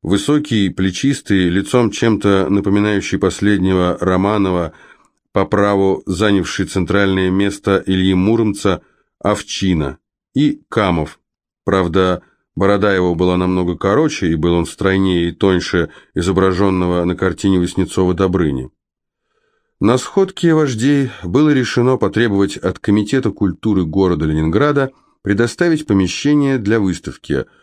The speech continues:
а в случае, если в таковом будет отказано, объявить о выходе художников на улицу. Срочно начали расширять команду инициаторов,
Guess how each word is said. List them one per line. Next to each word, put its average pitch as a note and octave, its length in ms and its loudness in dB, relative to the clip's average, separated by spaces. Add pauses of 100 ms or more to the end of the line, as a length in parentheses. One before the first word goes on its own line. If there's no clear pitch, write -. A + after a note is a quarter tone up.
(220)
а F2 120 0
в F2 80 -2
случае, A#2 500 -2
если F#2+ 440 2
в - 80 -10
таковом G#2+ 440 0
будет E2 240 -2
отказано, F#2 720 0 (300)
объявить A2 680 -2
о F#2+ 140 0
выходе B2 420 0
художников G2 680 0
на F#2+ 160 2
улицу. D2 520 -2 (600)
Срочно D3+ 560 0
начали B2+ 440 0
расширять G#2 680 0
команду G#2 580 0
инициаторов, G2 800 0